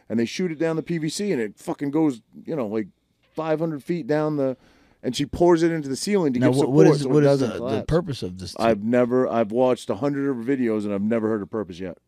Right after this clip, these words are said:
Speaker 2: Wow.
Speaker 1: It's just, like, her journey into the fucking center of the earth, and I don't
Speaker 2: She's
Speaker 1: get
Speaker 2: going
Speaker 1: it.
Speaker 2: down?
Speaker 1: Well, no, not d-, well, down, downward trajectory, but also,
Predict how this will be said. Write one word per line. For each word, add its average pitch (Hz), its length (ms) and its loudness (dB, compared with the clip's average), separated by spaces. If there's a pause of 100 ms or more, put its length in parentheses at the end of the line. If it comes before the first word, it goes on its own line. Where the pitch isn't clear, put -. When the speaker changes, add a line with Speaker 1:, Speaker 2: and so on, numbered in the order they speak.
(720)
Speaker 2:
Wow. - 220 -14
Speaker 1:
It's 117 160 -6
just, 165 220 -2
like, 143 240 2
her 143 120 2
journey 120 720 0 (400)
into 147 220 -2
the 131 120 -2
fucking 147 320 -2
center 151 280 0
of 139 80 0
the 143 80 0
earth, 151 340 -2
and 107 140 -6
I 107 80 -4
don't 123 220 -2
Speaker 2:
She's 131 100 -2
Speaker 1:
get 165 40 4
Speaker 2:
going 139 200 6
Speaker 1:
it. 120 40 0
Speaker 2:
down? 143 400 4 (160)
Speaker 1:
Well, 104 460 2 (340)
no, 92 360 -2 (100)
not 107 220 -6
d-, - 80 -4
well, 120 260 4
down, 123 560 2
downward 127 600 2
trajectory, 117 600 0
but 107 180 -4
also, 117 680 0